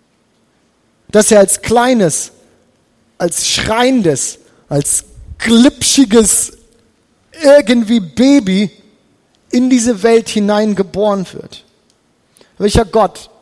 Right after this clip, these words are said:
hat so eine Menschenliebe? Welcher Gott hat so eine Zuwendungslust, dass er diesen Schritt geht? Ihr Lieben,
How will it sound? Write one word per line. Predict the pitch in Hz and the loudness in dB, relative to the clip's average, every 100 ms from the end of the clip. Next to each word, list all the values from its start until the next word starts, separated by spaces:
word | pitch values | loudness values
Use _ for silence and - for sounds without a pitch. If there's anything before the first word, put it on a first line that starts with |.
| _ _ _ _ _ _ - | _ _ _ _ _ _ -12
hat | 165 143 | -12 -10
so | - 220 | -4 -2
eine | 190 196 | 0 -2
Menschenliebe? | 190 196 208 - 165 131 127 139 | -2 -4 -6 -8 -10 -10 -10 -6
Welcher | 196 - 190 | -4 -2 -4
Gott | - 214 - - _ _ _ | 0 -2 -2 -12 _ _ _
hat | - 156 | -8 -2
so | 202 226 | 0 0
eine | 220 - | -2 -6
Zuwendungslust, | - - 254 175 180 165 156 139 - 160 131 - - _ _ _ _ _ _ | -8 -6 -6 -2 -4 -4 -8 -8 -6 -4 -4 -8 -16 _ _ _ _ _ _
dass | 165 - | -6 -4
er | 156 | -4
diesen | 190 202 202 | -4 -4 -6
Schritt | - - 185 - | -6 -6 -6 -8
geht? | - 175 139 - _ _ _ _ _ _ _ _ _ _ _ _ _ _ _ _ _ _ _ _ _ _ _ _ _ _ _ - | -6 -4 -4 -10 _ _ _ _ _ _ _ _ _ _ _ _ _ _ _ _ _ _ _ _ _ _ _ _ _ _ _ -4
Ihr | 180 | 0
Lieben, | 180 156 | 0 -4